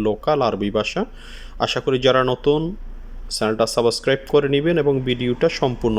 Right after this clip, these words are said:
দেখবেন। তাহলে চলুন শুরু করি। সার্টিফিকেট,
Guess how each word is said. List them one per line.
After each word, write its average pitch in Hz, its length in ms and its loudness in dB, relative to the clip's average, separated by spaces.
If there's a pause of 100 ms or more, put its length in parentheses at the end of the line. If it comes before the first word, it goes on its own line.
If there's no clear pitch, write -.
দেখবেন। 87 400 -2 (540)
তাহলে 117 180 2
চলুন 147 320 2
শুরু 139 280 2
করি। 92 240 0 (2000)
সার্টিফিকেট, - 880 -4